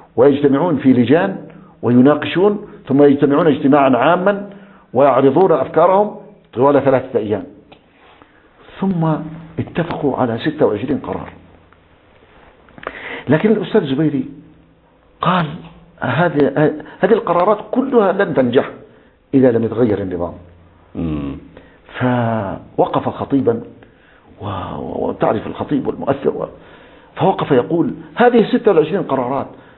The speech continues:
Speaker 1: ينقصها قرار واحد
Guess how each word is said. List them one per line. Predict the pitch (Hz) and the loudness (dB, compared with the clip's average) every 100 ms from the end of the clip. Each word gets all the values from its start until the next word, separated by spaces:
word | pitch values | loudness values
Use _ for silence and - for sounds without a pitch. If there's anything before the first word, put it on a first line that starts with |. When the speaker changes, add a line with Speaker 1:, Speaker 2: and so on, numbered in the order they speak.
| _ _ _ _ _ _ _ _ _ - | _ _ _ _ _ _ _ _ _ 0
Speaker 1:
ينقصها | 220 247 - 302 277 247 | 4 4 2 2 4 4
قرار | 240 247 247 254 247 | 2 2 4 4 6
واحد | 240 233 269 254 262 | 4 4 2 2 2